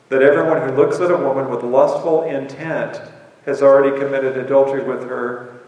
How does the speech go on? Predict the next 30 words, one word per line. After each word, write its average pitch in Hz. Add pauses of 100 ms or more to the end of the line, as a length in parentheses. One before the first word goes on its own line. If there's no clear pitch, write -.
(160)
in 120
his 117
heart." -
And -
the -
key 151
words 131
there 123
are 127
"with 127 (320)
lustful - (140)
intent." 120 (1300)
Looking 156
at 143
a 147
woman, 131
recognizing 139
that 120
a 117
woman 135
is 117
beautiful 143
in 120
both 110
form 139
and 113
appearance 143
is 117
not 135
sinful. 123